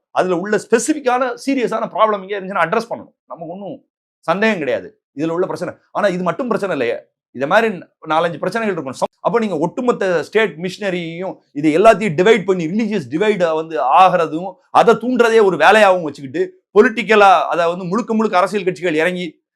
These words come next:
மொ-, மொத நாள் கோர்ட் இந்த ஆர்டர் இருக்கு, அடுத்த நாள் எடுத்துட்டு இருக்காங்க. கட்சி தலைவர்கள்லாம் இருக்காங்க, அடுத்த நாள் போய் ஆர்ப்பாட்டம் பண்றாங்க. எல்லாருக்கும் பெர்மிட் கொடுத்துருக்கா கோர்ட்? அப்படியே பார்த்தாலும் கோர்ட் ஆர்டரை இம்ப்ளிமெண்ட் பண்ண முடியல,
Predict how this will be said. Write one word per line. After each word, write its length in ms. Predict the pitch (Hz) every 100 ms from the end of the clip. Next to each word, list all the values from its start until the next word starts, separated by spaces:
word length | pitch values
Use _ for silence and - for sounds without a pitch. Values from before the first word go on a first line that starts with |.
| _ _ 117
மொ-, 120 | 127
மொத 180 | 135 180
நாள் 200 | 202 226
கோர்ட் 240 | 202 170
இந்த 180 | 180 165
ஆர்டர் 220 | 165 175
இருக்கு, 200 | 156 156
அடுத்த 220 | 180 165
நாள் 140 | 175 190
எடுத்துட்டு 300 | 160 175 151
இருக்காங்க. 260 | 139 143
கட்சி 240 | 180 175 214
தலைவர்கள்லாம் 460 | 190 240 240 240
இருக்காங்க, 280 | 240 226 214
அடுத்த 200 | 185 175
நாள் 180 | 202 196
போய் 160 | 185 196
ஆர்ப்பாட்டம் 380 | 175 180 170
பண்றாங்க. 540 | 147 123 113 131 147 _ _ _ _ _
எல்லாருக்கும் 480 | - 165 214 220 214
பெர்மிட் 280 | 190 202 160
கொடுத்துருக்கா 340 | 147 120 107
கோர்ட்? 200 | 104 120
அப்படியே 260 | 107 185 220
பார்த்தாலும் 400 | 151 104 95 _ _ _ _ _ _ _ _ _ _ _
கோர்ட் 280 | 202 180 233 285 -
ஆர்டரை 320 | 143 160 165
இம்ப்ளிமெண்ட் 360 | 165 185 175 165
பண்ண 180 | 156 156
முடியல, 440 | 143 147 131 165